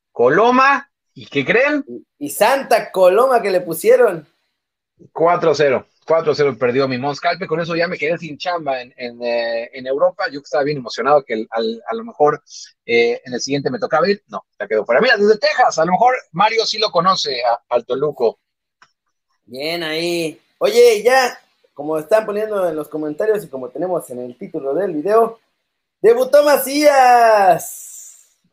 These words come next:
Speaker 1: Sí.
Speaker 2: Es oficial, debutó en el primer amistoso de la temporada con Michel bajo el mando. Partido, ahora amistoso, obviamente, de pretemporada contra el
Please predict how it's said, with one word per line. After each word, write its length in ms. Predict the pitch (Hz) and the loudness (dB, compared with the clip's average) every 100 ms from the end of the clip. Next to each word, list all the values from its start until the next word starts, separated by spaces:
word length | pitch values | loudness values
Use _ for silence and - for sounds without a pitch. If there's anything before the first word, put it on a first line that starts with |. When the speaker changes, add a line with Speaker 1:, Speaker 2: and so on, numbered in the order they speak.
| - | -2
Speaker 1:
Sí. 300 | 110 117 - _ _ _ _ _ _ _ _ _ _ _ | 2 2 0 _ _ _ _ _ _ _ _ _ _ _
Speaker 2:
Es 400 | 165 226 254 254 - | -4 0 0 -2 -6
oficial, 800 | 175 151 143 180 208 240 254 - _ _ _ _ | -6 -6 -10 0 4 4 2 -4 _ _ _ _
debutó 840 | 156 160 156 156 208 240 - - - | -6 -4 -4 -6 2 4 4 0 -10
en 300 | 175 226 220 | -4 -2 -2
el 140 | 165 | -4
primer 220 | 175 202 | -6 0
amistoso 520 | 226 208 - 226 233 214 | 0 -2 -2 0 0 0
de 60 | |
la 120 | 180 | -2
temporada 560 | 170 160 165 196 226 220 | -4 -6 -2 2 2 2
con 180 | 165 160 | -2 -4
Michel 300 | 208 - 180 | -6 -8 -4
bajo 240 | 160 - | -4 -4
el 100 | 156 | -6
mando. 580 | 196 247 247 262 269 - _ _ _ _ _ _ - | -2 -2 2 4 4 0 _ _ _ _ _ _ -4
Partido, 840 | 151 165 196 247 254 247 247 _ _ _ _ _ | -2 -2 -6 2 4 4 0 _ _ _ _ _
ahora 260 | 110 113 90 | -12 -12 -12
amistoso, 540 | 117 - 170 156 160 | -12 -2 -2 -2 -6
obviamente, 580 | 151 110 170 156 170 160 - | -8 -10 -8 -8 -10 -12 -16
de 100 | - | -16
pretemporada 680 | 117 - 135 175 190 190 185 | -14 -12 -2 2 4 4 4
contra 400 | 233 240 226 233 | 2 4 4 4
el 160 | 233 | 2